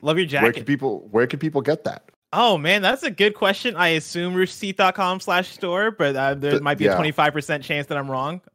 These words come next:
Speaker 1: but I think
Speaker 2: It's,
Speaker 1: you can get
Speaker 2: well,
Speaker 1: it there.
Speaker 2: it is the Rooster Teeth store. I,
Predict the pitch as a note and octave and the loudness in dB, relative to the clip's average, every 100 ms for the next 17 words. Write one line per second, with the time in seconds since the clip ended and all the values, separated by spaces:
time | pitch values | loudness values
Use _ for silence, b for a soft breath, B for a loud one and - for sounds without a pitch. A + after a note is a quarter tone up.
0 | - C#3+ C3+ D3+ D3+ C#3 C#3+ D3 D#3 D#3 | -4 0 0 2 0 2 4 6 6 4
1 | G3+ B B B B E3+ G#3 G#3+ F#3 F#3 | -2 B B B B 6 6 6 6 4
2 | - D#3+ D#3 C#3+ - D3 A#2+ A2 | 2 -4 -4 -4 0 4 6 6